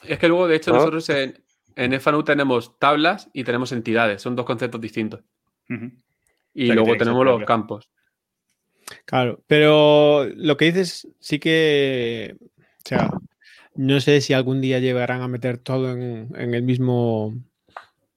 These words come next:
Speaker 4: en el mi-, la misma base de datos, ¿sabes? Eh, si llegaremos a, a ese, a esa visión del, ¿os acordáis del Project Green? De,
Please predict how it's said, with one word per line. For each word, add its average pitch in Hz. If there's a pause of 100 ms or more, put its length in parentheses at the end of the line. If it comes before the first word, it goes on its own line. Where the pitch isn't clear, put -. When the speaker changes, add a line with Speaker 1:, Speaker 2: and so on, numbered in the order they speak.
(480)
Speaker 4:
en 143
el 123
mi-, 135
la 127
misma 131
base 123
de 120
datos, 117
¿sabes? 123
Eh, 120
si 127
llegaremos 127
a, 123
a 131
ese, 127 (1400)
a 151
esa 147
visión 143
del, 139 (100)
¿os 139
acordáis 143
del 139
Project 139
Green? 135
De, 135